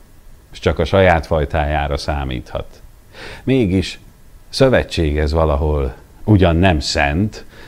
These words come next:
de nem is segbetetovált. Látom a pofáján rögtön, kijött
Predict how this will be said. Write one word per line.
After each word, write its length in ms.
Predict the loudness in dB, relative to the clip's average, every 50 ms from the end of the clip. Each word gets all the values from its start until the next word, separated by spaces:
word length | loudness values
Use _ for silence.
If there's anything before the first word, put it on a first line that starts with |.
| -12 -8
de 200 | -2 0 2 2
nem 200 | 2 0 0 0
is 280 | 0 0 -2 -4 -8 -16 -18
segbetetovált. 1300 | -10 -2 2 2 2 2 2 -2 -2 -2 -2 -2 -2 0 0 0 0 0 -2 -4 -6 -10 -14 -18 -20 -20 -20 -20 -20 -20 -20 -20 -20 -20 -20 -20 -20 -20 -20 -20 -20 -20 -20 -20 -20 -20 -12 0
Látom 520 | 4 4 6 6 4 4 2 0 0 0
a 60 | 0
pofáján 640 | 0 0 -2 0 0 0 0 0 0 0 0 0 0 0
rögtön, 560 | 0 -2 -2 -4 -6 -4 -4 -2 -4 -4 -8 -12 -18 -20 -20 -20 -20 -20 -20 -20 -20 -4
kijött 640 | 0 0 2 2 2 0 -2 -6 -12 -18 -18 -18